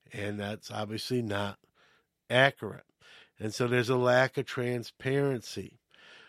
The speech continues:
And so while I will commend them for doing the right thing and, and paying out of his pocket, but do we, you know, that's the other thing. Do we give credit for that?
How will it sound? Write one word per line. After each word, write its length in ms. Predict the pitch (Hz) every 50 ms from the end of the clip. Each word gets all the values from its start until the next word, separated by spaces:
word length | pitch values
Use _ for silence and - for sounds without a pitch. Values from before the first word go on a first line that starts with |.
| _ _ _
And 100 | 107 110
so 140 | - - 135
while 260 | 127 135 135 139 143
I 80 | 143 139
will 260 | 139 135 143 151 160
commend 540 | 147 - - 147 139 135 131 135 139 143 139
them 160 | 147 156 170
for 180 | 165 - - 127
doing 380 | 117 104 123 123 127 131 131
the 80 | 123 120
right 320 | 117 120 117 120 123 -
thing 340 | - 135 127 139 151 156 156
and, 220 | 131 107 104 - -
and 340 | 107 101 101 101 101 98 - _ _ _
paying 280 | - - 120 123 123 120
out 160 | 117 117 113
of 60 | 113
his 120 | 104 101 -
pocket, 420 | - 113 110 117 123 127 135 - - - - - _
but 160 | - 185 165 147
do 140 | 190 208
we, 240 | 208 196 208 196 - -
you 160 | 175 196 196
know, 220 | 202 208 208 196
that's 260 | 170 196 196 190 -
the 140 | - 208 202
other 160 | 190 180 175
thing. 240 | 127 - 143 127 120
Do 100 | 117 151
we 120 | 165 190 175
give 260 | 196 226 226 - -
credit 500 | - - - 143 147 175 190 196 180 -
for 180 | - - 185
that? 340 | 185 196 202 214 233 214 -